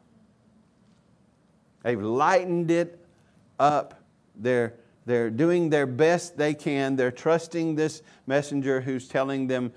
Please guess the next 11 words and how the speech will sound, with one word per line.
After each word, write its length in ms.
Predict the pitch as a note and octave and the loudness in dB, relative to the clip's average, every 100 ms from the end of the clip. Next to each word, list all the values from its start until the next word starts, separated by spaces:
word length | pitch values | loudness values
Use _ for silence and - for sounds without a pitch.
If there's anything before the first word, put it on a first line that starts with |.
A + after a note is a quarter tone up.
| - - | -16 -12
to 100 | B2 | -10
trust 480 | - D3 C#3 C#3+ - | -4 0 0 -2 -10
in 340 | C3 C3 A#2+ - - - | -4 -4 -4 -8 -16 -12
the 80 | |
promises 600 | A#2 C#3+ C3 B2+ B2+ A2+ | -6 -2 -2 -4 -6 -6
that 220 | A2 A2+ A2+ | -4 -4 0
God 280 | A#2 A#2 | 0 0
has 240 | G#2 A2 - | -2 -8 -8
given 360 | A2+ A#2 A2 | -6 -4 -4
of 120 | G#2 - | -8 -8
salvation, 840 | A#2+ G#2 G2+ B2+ B2+ - F#2 A2+ | -6 -4 -2 -4 -6 -10 -12 -12